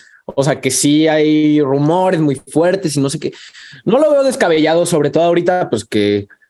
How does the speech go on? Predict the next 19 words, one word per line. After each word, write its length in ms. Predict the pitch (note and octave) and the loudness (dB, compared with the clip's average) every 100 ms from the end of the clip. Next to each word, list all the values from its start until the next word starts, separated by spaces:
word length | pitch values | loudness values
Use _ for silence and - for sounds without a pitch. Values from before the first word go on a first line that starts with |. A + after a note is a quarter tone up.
| _ _ | _ _
que 180 | D3+ C#3+ | -2 0
está 280 | C#3+ D3 D3 | -2 -2 -2
esta 160 | C#3+ D#3 | -2 -2
moda 480 | D#3 D#3+ D#3+ D#3 | 0 0 0 0
de, 460 | C3+ A#2+ A2+ G#2+ G#2+ A2+ | 0 0 0 0 -2 -2
de 120 | B2+ | -2
traer 360 | B2 C3 C3+ | 0 0 0
a 80 | D3 | -2
personajes 680 | C#3+ C3 A#2+ B2 B2+ C#3+ B2 | -4 -4 -2 -2 -2 -2 0
de 120 | A#2 | -2
nuestra 360 | A2 A2 A2 A2 | 0 -2 -2 -4
infancia 480 | G#2+ B2+ C#3 C#3 A2+ | -2 -2 -2 0 -2
y 40 | |
hacer 180 | A2 A#2 | 0 -2
más 240 | B2 C3+ | -2 -4
películas. 540 | - C#3+ C#3+ F#3 C#4+ - - - - - _ - | -4 -4 0 -2 -2 -8 -20 -20 -20 -20 _ -2
Este, 480 | E3 E3 - - E3 | -2 -2 -4 -4 -4
pero, 500 | - G#3 G#3 G#3 G#3 | -2 0 0 0 0
pues, 340 | G3+ - | -2 -6